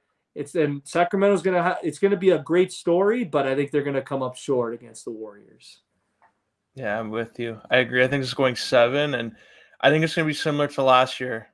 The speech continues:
Speaker 2: Uh, what Golden State fans saw, the headache, the, the roller coaster of emotions for them. Like we saw last year, Poole would be hot one game, the next one extremely <laughs> cold. Wiggins would step up one game, you drop, like, twenty points, and the next game he'll be at seven and have, like,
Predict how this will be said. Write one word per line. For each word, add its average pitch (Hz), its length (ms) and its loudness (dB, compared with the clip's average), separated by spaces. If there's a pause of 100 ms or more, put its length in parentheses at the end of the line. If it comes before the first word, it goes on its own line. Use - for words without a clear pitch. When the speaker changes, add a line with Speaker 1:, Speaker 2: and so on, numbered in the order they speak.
Speaker 2:
Uh, 120 420 -2
what 135 220 -10
Golden 139 280 -6
State 131 320 -8
fans 127 360 -6
saw, 131 380 2
the 117 160 -6
headache, 123 460 -2
the, 120 320 -4
the 123 100 -6
roller 123 320 -6
coaster 127 540 -8
of 117 80 -8
emotions 120 580 -8
for 135 180 -8
them. 143 300 -2
Like 117 240 -6 (500)
we 131 120 -6
saw 135 260 4
last 131 420 2
year, 131 140 -2
Poole 143 400 -2
would 139 160 -2
be 135 340 -4
hot 135 360 2
one 139 220 -2
game, 143 220 -4
the 127 100 -6
next 131 280 -4
one 135 160 -6
extremely 165 1200 -6
<laughs> 160 60 -16
cold. 156 580 0 (380)
Wiggins 156 500 2
would 147 140 -2
step 160 340 0
up 160 220 0
one 151 240 -2
game, 151 280 -2
you 139 120 -4
drop, 143 320 2
like, 165 180 -4
twenty 147 300 -4
points, 147 380 -6
and 135 80 -6
the 127 40 -4
next 131 220 -4
game 135 140 -6
he'll 131 120 -6
be 127 140 -4
at 120 100 -4
seven 139 540 2
and 123 120 -6
have, 123 200 -4
like, 117 160 -8